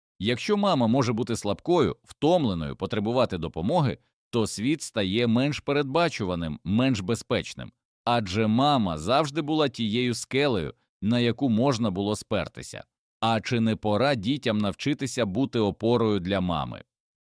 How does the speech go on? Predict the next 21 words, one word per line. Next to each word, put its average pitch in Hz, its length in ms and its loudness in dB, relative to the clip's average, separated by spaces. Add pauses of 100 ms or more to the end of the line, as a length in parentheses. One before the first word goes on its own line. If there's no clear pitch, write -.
(760)
Чи 113 140 -2
не 85 140 -2
час 101 300 -2
їм 92 120 -6
зрозуміти, 92 600 -4
що - 200 -10
турбота — 170 540 -2
це 196 160 -4
вулиця 147 500 -2
з 104 80 -6
двостороннім 98 680 -2
рухом? 123 400 0 (320)
Чи - 140 -2
не 85 120 -2
варто 110 300 0
їм 92 180 -2
дізнатися, 104 760 -4 (220)
яка 120 500 0
їхня 170 480 -2
мама 147 380 2
насправді 117 680 0